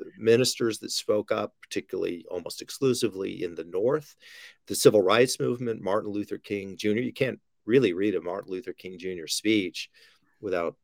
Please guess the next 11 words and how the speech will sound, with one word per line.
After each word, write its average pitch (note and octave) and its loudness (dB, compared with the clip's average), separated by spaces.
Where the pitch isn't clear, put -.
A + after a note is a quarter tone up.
seeing G#2 2
the, C#2+ -8
the, - -10
the - -14
direct G2 4
references F#2 0
and E2 -12
tremendous F2+ -6
symbolism F#2 0
of - -14
faith. G#2 2